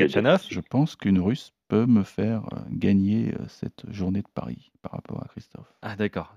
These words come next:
Speaker 2: T'as envie de tenter, euh, la victoire donc d'Alexandrova contre Kvitova. La
Speaker 3: J'ai
Speaker 2: co-,
Speaker 3: en-,
Speaker 2: la
Speaker 3: j'ai
Speaker 2: cote
Speaker 3: envie
Speaker 2: est à
Speaker 3: de,
Speaker 2: combien, euh,
Speaker 3: j'ai
Speaker 2: Christophe ?
Speaker 3: envie de l'humilier.
Speaker 1: Les auditeurs jugeront les arguments d'Eric, hein.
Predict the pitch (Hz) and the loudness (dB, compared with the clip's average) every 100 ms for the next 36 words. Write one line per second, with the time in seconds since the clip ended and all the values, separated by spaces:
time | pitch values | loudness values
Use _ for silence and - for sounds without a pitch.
0 | _ 117 135 147 170 185 - 147 147 - | _ 2 4 4 2 0 4 4 4 0
1 | 165 190 _ _ - 117 117 117 123 123 | -6 -8 _ _ 0 4 6 4 2 2
2 | 151 139 139 127 131 127 - 139 127 135 | 0 2 4 6 6 4 2 4 6 4
3 | - 127 135 131 135 151 175 165 151 214 | 0 -2 -2 0 4 8 10 10 8 6
4 | - 156 196 269 254 214 196 185 226 262 | 6 8 10 10 10 8 8 8 8 8
5 | 214 202 - 196 202 185 185 87 85 101 | 6 6 8 10 10 8 8 6 4 4
6 | 110 113 120 135 107 95 117 104 104 135 | 4 6 10 10 8 6 8 10 8 10
7 | 107 92 87 90 90 107 92 85 78 80 | 10 10 10 8 6 6 4 4 0 -2
8 | 80 65 | -2 -4